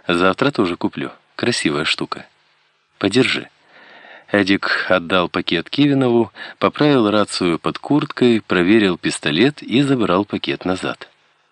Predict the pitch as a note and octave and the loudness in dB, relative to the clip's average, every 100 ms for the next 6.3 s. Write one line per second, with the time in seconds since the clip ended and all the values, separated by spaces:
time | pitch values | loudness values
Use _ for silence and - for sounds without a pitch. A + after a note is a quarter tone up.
0 | _ _ _ _ _ _ _ _ E2+ E2+ | _ _ _ _ _ _ _ _ -2 0
1 | F2+ G2 G#2+ G#2+ - - _ _ _ _ | 2 2 2 0 -4 -6 _ _ _ _
2 | _ _ _ - G2 C3 E2 D2 - C2 | _ _ _ -4 0 0 0 -4 -6 -8
3 | - - D#2+ F2+ F2 C#2+ D#2 - C2+ - | -10 -14 -8 0 0 0 -2 -2 -4 -10
4 | _ _ _ _ _ _ _ E2+ E2+ D#2 | _ _ _ _ _ _ _ 0 0 2
5 | C#3+ D3+ C3 F#2 E2 - - F2 C#2 B1 | 2 4 2 2 0 0 -2 -2 -4 -4
6 | - - | -8 -10